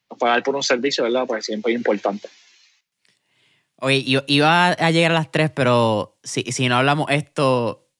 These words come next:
Speaker 2: no, no sería fiel a mi palabra al principio, que dije que le íbamos a hablar. Pero cuéntame un poco qué significa para ustedes, Man Posteado, estar en el, en la séptima edición Bienal Iberoamericana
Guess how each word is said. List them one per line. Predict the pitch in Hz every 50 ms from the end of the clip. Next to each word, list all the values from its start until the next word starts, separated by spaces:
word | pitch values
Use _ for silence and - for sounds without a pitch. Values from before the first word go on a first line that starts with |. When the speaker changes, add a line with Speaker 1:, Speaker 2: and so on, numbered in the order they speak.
| _ _
Speaker 2:
no, | 131 127 -
no | 127 127 127 127 123
sería | 123 147 139 143 139 135
fiel | 131 - 143 139 135
a | 127
mi | 131 127
palabra | 127 123 123 127 131 127 120 117
al | 117 113
principio, | 120 120 113 113 - 127 113 110
que | 101 104
dije | 107 113
que | 104 117
le | 123
íbamos | 123 123 131 113
a | 123
hablar. | 123 120 123 120 120 117 - _ - - _ _ _ _
Pero | - 117 120
cuéntame | 117 123 127 131 160 180
un | 190 190
poco | - - 185 175 190 170
qué | 156 156
significa | - - 160 160 160 - 170 156 165
para | 151 160 151 160
ustedes, | 156 - - 143 147 151 143
Man | 143 147 151 151
Posteado, | 135 143 139 139 139 - 127 131 139 139 135
estar | 131 127 - 113 110 113
en | 120 135
el, | 139 139 131 131 127 117 110 98 95 - _ - _ _ _
en | - 117
la | 117 131
séptima | 131 127 117 - 151 156 151 151
edición | 156 147 - - 151 143 147 156 139 - -
Bienal | 113 110 127 123 120 117 123 135 139 143
Iberoamericana | 123 135 143 135 135 135 139 135 131 123 131 135 139 147 143 135 131 139 139